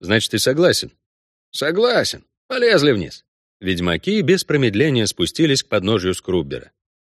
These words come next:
С моря тянуло свежим вечерним бризом, и если бы к нему не примешивались резкие запахи комбината, бриз был бы просто чудесен. «Ну что, я к спасателям, ты в правление». Ламберт поправил сумку на плече.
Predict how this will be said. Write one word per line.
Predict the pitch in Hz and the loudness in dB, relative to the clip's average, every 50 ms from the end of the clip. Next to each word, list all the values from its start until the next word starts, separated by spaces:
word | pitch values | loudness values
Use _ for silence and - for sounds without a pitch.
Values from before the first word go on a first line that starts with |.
| _ | _
С | - - - | -14 -10 -6
моря | - 85 104 156 180 170 170 170 165 | -2 0 2 2 2 2 2 2 0
тянуло | - - 113 113 135 156 147 135 131 | 0 0 0 0 2 2 4 2 2
свежим | 123 - - 90 107 139 135 110 107 104 | 2 0 -2 0 0 0 0 0 0 -2
вечерним | 92 92 - - 107 104 92 90 85 80 78 | -2 -2 -2 -2 -2 0 0 -2 -2 -4 -4
бризом, | 71 78 107 160 165 131 110 98 82 69 - _ _ _ _ _ _ | -4 -4 -4 -4 -4 -4 -4 -4 -4 -6 -10 _ _ _ _ _ _
и | - 78 | -10 -8
если | 76 73 73 98 147 147 - 143 | -6 -2 0 0 0 2 2 0
бы | 143 139 | 0 0
к | - | 0
нему | - 131 151 | 0 0 2
не | 151 135 | 2 2
примешивались | 123 123 131 131 139 131 - 120 110 110 - - | 0 0 0 0 0 0 0 0 0 0 0 0
резкие | 101 120 131 120 - - 107 | 0 0 0 0 0 -2 -2
запахи | 101 104 113 110 - 101 - 107 | 0 0 0 -2 -2 -4 -6 -6
комбината, | 90 - 92 87 78 82 78 85 135 170 160 - 95 82 - - _ _ _ _ _ | -4 -4 -4 -2 -2 -2 -2 -2 -4 -6 -6 -4 -4 -6 -6 -8 _ _ _ _ _
бриз | - 92 82 90 160 196 196 - | -8 -4 -2 0 0 0 -2 0
был | - 127 156 147 | 0 0 0 2
бы | 120 113 113 110 | 2 0 0 0
просто | 95 - - - 82 80 85 104 151 160 - - - - 131 123 | -2 -4 -8 -8 -6 -4 -2 -2 -2 -2 -4 -6 -6 -4 -6 -4
чудесен. | - - 110 98 80 80 78 78 - - - 82 - _ _ _ _ _ - - | -4 -4 -4 -4 -2 -4 -6 -6 -6 -8 -10 -12 -18 _ _ _ _ _ -8 -4
«Ну | 165 185 | -4 -2
что, | - - 208 185 131 101 | -2 0 2 2 2 2
я | 92 113 147 175 165 | 0 0 -2 0 -2
к | 156 | -2
спасателям, | - - 151 143 - 202 202 180 185 180 180 | 0 0 0 0 2 0 0 2 2 2 2
ты | 160 190 175 | 2 2 0
в | |
правление». | - - 185 196 208 208 185 127 92 80 - _ _ _ _ _ _ _ _ | 2 0 0 2 2 2 2 0 -2 -4 -10 _ _ _ _ _ _ _ _
Ламберт | - 92 104 107 98 92 90 92 | -2 0 0 2 2 0 0 -2
поправил | - 90 - 95 92 87 85 | -2 -2 -2 0 0 0 0
сумку | 82 - - 151 147 - - 113 | -2 -4 -4 -4 -2 -2 -2 -2
на | 107 | -2
плече. | 92 104 98 - - 95 85 82 | -2 -4 -6 -4 -2 -2 -2 -4